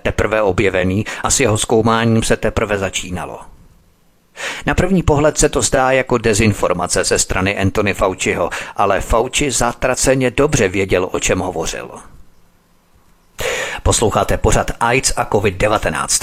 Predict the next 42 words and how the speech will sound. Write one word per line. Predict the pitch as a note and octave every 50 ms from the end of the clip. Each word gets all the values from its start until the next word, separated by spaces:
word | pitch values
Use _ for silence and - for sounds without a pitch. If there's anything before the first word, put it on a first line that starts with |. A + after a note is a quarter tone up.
| - -
Od | G#2 G2
mikrofonu | G#2 F#2+ A2 G2+ - G#2 F#2+ F2+
svobodného | - - G2 G#2+ B2 C3+ C#3 C#3+
vysílače | C#3 - - D3+ D3 C3+ - C3+
nebo | C3+ B2+ B2
na | A#2 A2+
kanále | - A#2+ A#2 A2 A2+ B2+
Odyssey | G#2+ G#2+ G2+ - - G#2+ G#2
vás | F#2 F2+ E2+
zdraví | - F2 E2+ D#2+ D2+
Vítek, | F2 G2+ - - C#3+ - -
písnička | - B2+ A#2+ - - A#2+ - - B2
je | A2
před | - - A#2 G#2
námi | G#2+ G2 G2 G#2 F#2+
a | E2+
po | - - G#2+
ní | G2+ G2 F#2+
pokračujeme | - F#2+ - - F2+ F#2 - - G2 F#2 F2+
dál. | F2+ E2+ D#2+ E2
Hezký | F2+ F#2 - - - C#3
večer | A#2+ A2+ - C3+ C3
a | B2+
pohodový | - A#2+ A2 G#2+ A2 G#2+ G#2+ -
poslech. | G2+ F#2+ - - - - - - - - - -
Od | - F#2+
mikrofonu | F2 E2 - G2 F2 - G#2 F2+ E2+
svobodného | - - E2+ F2 F#2+ F#2 G2+ G#2+ A#2
vysílače | A2+ - - C#3+ C3+ B2 - - D#3
nebo | D3+ C#3 B2+
na | B2 A2+
kanále | - A#2+ A#2 A2 A#2 B2
Odyssey | G#2 G2 G#2 F#2+ - - A2+
vás | G2+ F#2 F2
zdraví | E2 E2+ D#2+ D#2 C#2 D#2
Vítek, | F#2+ G#2 - C3+ C3 -
posloucháte | - - - C3 A#2 - G#2+ G#2 - G2+ F#2
pořad | - G#2 F#2 G2 - - - - - -
aids | A2 A#2 A#2 A2+ - - - -
a | G#2+ G#2+
covid | - - F2+ F#2+ F2+
devatenáct. | E2 - F2+ E2+ E2+ - G2 - - - - - - - - -